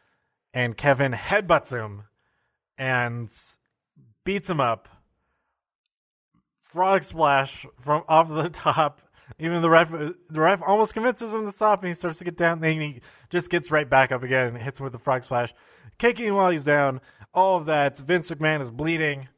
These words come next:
Oh, it was, uh, one of the most memorable se-, segments of the year, for sure. Um, so what's gonna happen from here? Technically,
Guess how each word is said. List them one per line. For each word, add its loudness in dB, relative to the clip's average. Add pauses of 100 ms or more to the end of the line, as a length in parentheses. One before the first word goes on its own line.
(400)
Oh, 0 (300)
it 0
was, 0 (140)
uh, -2 (180)
one 4
of -2
the 0
most -2 (400)
memorable 2
se-, -8 (100)
segments -4 (680)
of 0
the 0
year, -6 (280)
for -4
sure. -4 (1040)
Um, -6
so -6
what's 0
gonna -2
happen 0
from -8
here? -4 (380)
Technically, 2